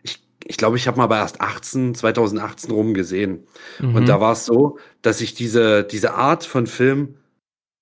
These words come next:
Speaker 1: total beeindruckend fand. Also der,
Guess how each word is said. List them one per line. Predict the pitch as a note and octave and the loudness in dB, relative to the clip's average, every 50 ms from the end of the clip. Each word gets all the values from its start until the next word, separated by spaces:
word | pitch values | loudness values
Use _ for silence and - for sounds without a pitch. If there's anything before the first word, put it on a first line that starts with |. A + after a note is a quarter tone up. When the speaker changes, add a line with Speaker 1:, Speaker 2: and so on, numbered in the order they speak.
| _ _ _ _ _ _ _ _ - - - - - - | _ _ _ _ _ _ _ _ -20 -20 -18 -18 -12 -6
Speaker 1:
total | - A2+ A2 - A#2 C3+ E3 D#3+ | -4 -4 -4 -2 0 0 2 2
beeindruckend | D3 C3+ C#3+ D#3 D#3+ C3+ A2+ G#2 G#2+ G#2+ F#2+ | 0 0 0 0 0 -2 -2 -6 -6 -8 -8
fand. | - - F#2 F2 F2 D#2+ - | -10 -10 -10 -10 -10 -10 -8
Also | - A2 G2+ A2+ | -6 -4 -2 -2
der, | A#2+ A#2+ A#2 A#2 A#2 A2 G#2+ - | 0 2 2 2 2 2 0 -4